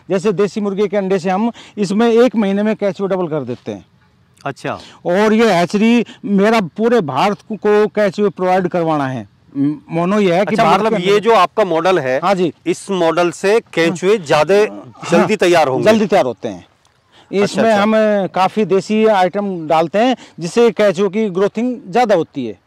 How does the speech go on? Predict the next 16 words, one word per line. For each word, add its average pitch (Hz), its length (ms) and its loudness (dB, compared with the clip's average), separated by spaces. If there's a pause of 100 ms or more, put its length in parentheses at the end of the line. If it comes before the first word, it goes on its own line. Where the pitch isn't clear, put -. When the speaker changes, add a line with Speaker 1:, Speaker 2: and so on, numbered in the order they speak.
(640)
Speaker 2:
तो 175 80 -4
ये 190 360 -2
जो 202 180 -4
जितने 175 320 -6
भी 196 100 -4
बेड 160 300 0
आपके 160 280 -2
यहाँ 151 160 -2
लगे 139 220 -2
हुए 131 220 -2
Speaker 1:
हाँ 175 80 0
Speaker 2:
हैं, 190 80 -2
Speaker 1:
जी। 127 80 -2
Speaker 2:
ये, 151 140 -4 (320)
ये 143 120 -4
केवल 170 460 -2